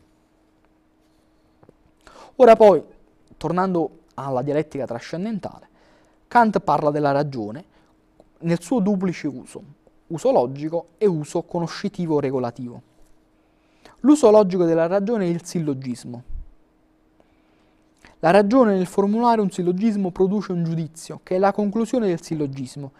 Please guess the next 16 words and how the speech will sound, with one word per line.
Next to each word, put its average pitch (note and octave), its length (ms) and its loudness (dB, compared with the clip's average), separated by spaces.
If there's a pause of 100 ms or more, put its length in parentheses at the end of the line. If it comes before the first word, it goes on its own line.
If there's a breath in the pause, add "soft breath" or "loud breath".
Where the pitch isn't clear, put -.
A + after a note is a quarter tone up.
(180 soft breath)
che E3+ 100 -4
si - 200 -4
ottiene F3+ 360 -4
sussumendo C#3 880 -8 (340 soft breath)
la C#3+ 200 0
premessa F3 540 -2
minore D#3 420 -2
intesa D3 720 -4
come C3+ 220 -8
condizione C3+ 560 -6
del C#3 140 -4
giudizio F#3 560 -8 (300 soft breath)
sotto B3+ 400 -4
una F#3+ 140 -2
regola F#3 320 0
universale, C3 800 -8